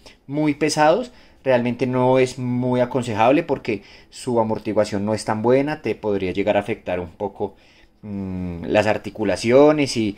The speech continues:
pues ya saben que, pues, la salud para nosotros los basquetbolistas siempre va a ser primordial para podernos mantener en cancha siempre, entonces, eh,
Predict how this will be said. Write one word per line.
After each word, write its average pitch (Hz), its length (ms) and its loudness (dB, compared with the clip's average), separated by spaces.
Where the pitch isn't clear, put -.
pues 98 100 -10
ya 107 80 -4
saben 110 260 -2
que, 104 280 -8
pues, 95 120 -8
la 92 120 -8
salud 90 260 -6
para 104 220 -8
nosotros 92 320 -8
los 101 100 -2
basquetbolistas 95 540 -8
siempre 101 340 -4
va 104 60 -2
a - 20 0
ser 107 200 -4
primordial 101 500 0
para 110 200 0
podernos 98 260 -2
mantener 101 300 -4
en 92 100 -6
cancha 110 280 -2
siempre, 147 340 -2
entonces, 117 480 -4
eh, 98 460 -4